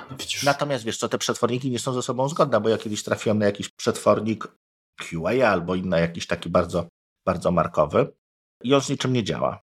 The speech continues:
Speaker 2: W sensie ani nie działa z iPadem, ani z, z Maciem. Żadne, żadne z tych urządzeń go nie widzi. I z jakimś Androidem sprawdzałem, też nie działał, więc może akurat ten
Speaker 1: <laughs> Czyli jest
Speaker 2: Nie,
Speaker 1: tak.
Speaker 2: no to jest,
Speaker 1: E,
Speaker 2: nie, no,
Speaker 1: e.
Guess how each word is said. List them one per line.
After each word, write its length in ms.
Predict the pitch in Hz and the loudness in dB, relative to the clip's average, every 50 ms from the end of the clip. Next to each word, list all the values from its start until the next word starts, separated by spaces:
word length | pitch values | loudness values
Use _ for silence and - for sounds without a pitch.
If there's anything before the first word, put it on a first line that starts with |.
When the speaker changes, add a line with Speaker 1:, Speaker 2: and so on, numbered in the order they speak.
| _ - | _ -10
Speaker 2:
W 60 | - | -4
sensie 360 | - 117 110 - - 107 101 | -4 -2 -2 0 0 0 0
ani 220 | - - 113 113 | 0 0 -2 -2
nie 80 | 107 104 | -4 -2
działa 200 | 98 101 95 95 | 2 2 2 2
z 100 | 92 92 | 2 0
iPadem, 360 | 85 - 127 123 120 117 104 | 0 0 0 2 2 2 2
ani 260 | 90 87 90 90 87 | 2 2 2 0 -2
z, 200 | 87 87 - - - 92 87 82 82 80 80 85 85 _ _ _ _ _ _ _ _ _ _ - | -4 -6 -10 -4 -2 2 2 2 2 2 0 -2 -6 _ _ _ _ _ _ _ _ _ _ -14
z 320 | - - - - - - 90 87 87 85 85 85 85 85 82 - | -12 -10 -10 -10 -6 -2 -2 0 0 0 0 0 0 -2 -2 -2
Maciem. 580 | 87 92 95 101 - - 113 110 101 107 104 - - _ _ _ _ - | 0 2 2 2 0 0 0 0 0 0 -4 -8 -12 _ _ _ _ -6
Żadne, 380 | 98 110 113 104 107 107 98 90 - | 0 2 2 2 4 0 0 0 0
żadne 240 | 101 101 98 98 92 | -2 -2 -2 -2 -4
z 60 | - | -4
tych 180 | - - - | -6 -12 -10
urządzeń 360 | - 90 98 92 87 90 85 82 | -6 0 0 2 2 2 0 2
go 80 | 85 | 2
nie 140 | 85 82 76 | 2 2 2
widzi. 300 | - - - - - - _ _ _ _ _ _ _ _ _ _ - | -2 -6 -10 -12 -12 -14 _ _ _ _ _ _ _ _ _ _ -2
I 100 | 120 123 | -2 0
z 40 | 120 | 0
jakimś 260 | 143 - 156 151 147 | 0 0 0 0 0
Androidem 380 | 147 143 139 139 135 123 113 | 2 4 4 4 4 2 0
sprawdzałem, 380 | 104 - - 104 92 98 90 85 | -2 -2 -2 -2 2 2 2 2
też 180 | 85 73 - - | 2 -2 -6 -6
nie 60 | 73 | -6
działał, 340 | - 73 71 76 80 85 85 | -4 -2 -2 0 0 0 0
więc 360 | - 135 127 117 120 - - _ _ _ _ _ _ - | 0 0 0 0 -2 -8 -14 _ _ _ _ _ _ -6
może 200 | 107 95 101 104 | -6 -2 0 0
akurat 320 | 101 - 127 120 110 107 - | 2 4 4 4 4 4 4
ten 160 | 104 113 95 92 - 107 104 - - - _ - - | 0 -2 -2 0 0 0 0 -2 -10 -18 _ 2 2
Speaker 1:
<laughs> 560 | 214 - - - - - - - 233 277 - | 2 2 2 -10 -16 -12 -4 -2 -2 -2 -2
Czyli 160 | - - 294 | -2 2 4
jest 160 | - 165 151 269 | 4 4 4 2
Speaker 2:
Nie, 60 | 381 | 2
Speaker 1:
tak. 100 | 262 233 | 4 4
Speaker 2:
no 100 | 233 247 | 4 4
to 120 | - 427 | 4 0
jest, 200 | 427 392 - - | -4 -2 2 4
Speaker 1:
E, 40 | 311 | 6
Speaker 2:
nie, 360 | 330 311 277 - - - 392 | 6 6 6 2 0 -2 -2
no, 120 | 403 403 | -4 -4
Speaker 1:
e. 60 | 659 | -6